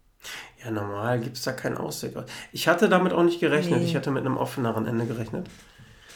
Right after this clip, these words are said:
Speaker 2: Ich hatte tatsächlich auch
Speaker 1: Das war
Speaker 2: damit
Speaker 1: schon ein
Speaker 2: gerechnet.
Speaker 1: sehr, äh, ja, ein sehr
Speaker 2: Ja.
Speaker 1: klares
Speaker 2: Ich hatte tatsächlich, also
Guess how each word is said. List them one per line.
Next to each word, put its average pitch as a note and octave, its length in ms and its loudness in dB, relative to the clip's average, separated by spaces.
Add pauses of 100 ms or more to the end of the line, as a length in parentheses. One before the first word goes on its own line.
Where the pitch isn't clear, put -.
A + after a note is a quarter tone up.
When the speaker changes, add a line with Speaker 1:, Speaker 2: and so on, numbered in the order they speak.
(180)
Speaker 2:
Ich F#3+ 160 -6
hatte A#3+ 140 -2
tatsächlich G#3 380 -4
auch - 120 0
Speaker 1:
Das - 40 -6
war - 80 0
Speaker 2:
damit - 100 -2
Speaker 1:
schon - 160 -2
ein C3 80 0
Speaker 2:
gerechnet. B2+ 260 0
Speaker 1:
sehr, A#2+ 560 -2
äh, - 40 -16
ja, A#2+ 120 -2
ein A2 160 -4
sehr A2+ 340 -2 (300)
Speaker 2:
Ja. E3+ 240 -6 (320)
Speaker 1:
klares - 440 -4 (100)
Speaker 2:
Ich F#3+ 180 -2
hatte B3 240 -2
tatsächlich, B3 440 -2
also G3+ 300 -2